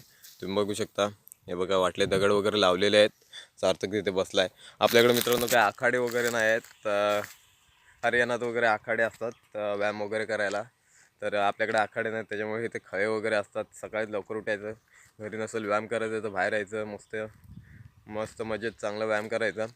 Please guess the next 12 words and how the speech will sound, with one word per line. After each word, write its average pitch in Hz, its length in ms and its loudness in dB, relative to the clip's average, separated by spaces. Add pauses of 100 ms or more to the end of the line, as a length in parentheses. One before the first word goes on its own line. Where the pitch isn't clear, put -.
(200)
आणि 101 120 -10
परत 113 180 -4
घरी 113 240 -2
जायचं. 107 280 -2 (440)
तर 117 80 -2
आता 113 180 4
इथं 117 180 4
आम्ही 120 180 6
आलो 107 220 10
आहे 120 100 10 (460)
आणि 107 400 4 (1040)
इथे 110 100 -2